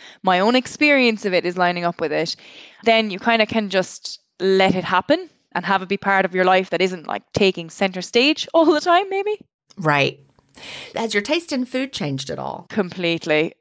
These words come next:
Speaker 1: Yeah, completely. I wouldn't have been a great eater as a child. I wasn't a big fan of the green stuff, and I would have gotten better as I got older, and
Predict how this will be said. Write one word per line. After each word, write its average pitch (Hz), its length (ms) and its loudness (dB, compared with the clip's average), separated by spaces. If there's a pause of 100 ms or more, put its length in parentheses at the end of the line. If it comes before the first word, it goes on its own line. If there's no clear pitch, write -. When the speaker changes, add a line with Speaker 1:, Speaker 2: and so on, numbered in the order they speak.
Speaker 1:
Yeah, 156 320 4 (100)
completely. 170 800 -2
I 214 180 4
wouldn't 294 420 -2 (100)
have 226 340 0 (360)
been 214 160 4
a 196 60 2
great 190 360 0
eater 175 360 -4
as 160 200 0
a - 60 -16
child. 180 420 0 (640)
I 190 40 -2
wasn't 190 240 2
a - 40 2
big 185 120 0
fan 175 380 2
of 165 400 0 (680)
the 196 80 -4
green 185 260 -6
stuff, 269 520 0 (160)
and 175 720 0 (440)
I 196 80 4
would 226 160 4
have 214 260 -2 (200)
gotten 220 320 0 (160)
better 302 320 6
as 339 120 2
I 285 80 4
got 240 180 4
older, 202 560 2
and 180 440 -4